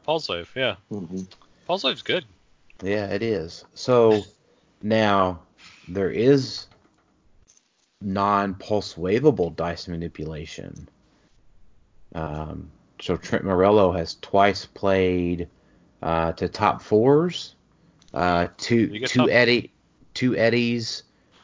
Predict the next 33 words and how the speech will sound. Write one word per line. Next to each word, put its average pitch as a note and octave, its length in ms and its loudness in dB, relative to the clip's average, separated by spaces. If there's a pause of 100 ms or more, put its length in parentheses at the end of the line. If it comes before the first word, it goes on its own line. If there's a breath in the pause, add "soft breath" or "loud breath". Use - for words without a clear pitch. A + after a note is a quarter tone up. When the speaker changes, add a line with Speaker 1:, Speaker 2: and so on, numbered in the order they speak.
(140)
Speaker 3:
and F2+ 640 -4 (100)
two G#2+ 560 0
Qs. C#3 640 0 (240)
Now, G2+ 140 0
I G2 60 2
think G#2 200 0
his F#2+ 220 0
team G2+ 240 -2
would F2+ 120 -2
be F#2+ 100 0
better F2+ 360 2
with, E2+ 340 -2
uh, D#2+ 220 -2
Q G2 360 0
and E2+ 120 0
Trey F2 220 -2
Lane F2+ 300 0
until A2 360 2
Trey A2+ 220 2
Lane A#2+ 200 0
retires. D3 680 -2 (920 soft breath)
Um, D#2 640 -4 (920)
but F2 560 2 (260)
Trent's A#2+ 340 0
done A2 140 4
a F#2 80 2
really F2 200 0
good D#2+ 160 -6
job F#2+ 280 2
with F#2+ 140 0
that D#2+ 220 -4
team. E2 460 -8 (200 loud breath)
Speaker 1:
Mm-hmm. G#2 180 -18